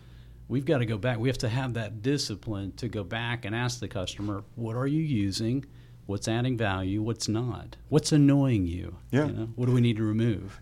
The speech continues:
Speaker 2: And, and that's really, that's really critical. I mean, there, there's two stories that come to mind. One is, um, one of the companies I was working with,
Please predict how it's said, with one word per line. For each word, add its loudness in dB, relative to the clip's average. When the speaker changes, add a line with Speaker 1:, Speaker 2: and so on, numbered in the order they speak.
Speaker 2:
And, 4
and 4
that's 2
really, 6
that's 2
really 6
critical. 2
I 0
mean, 0
there, 2
there's -2
two 2
stories 6
that 0
come 2
to 2
mind. 0
One 4
is, 2
um, 0
one 0
of 2
the 2
companies 0
I 2
was -2
working -2
with, -4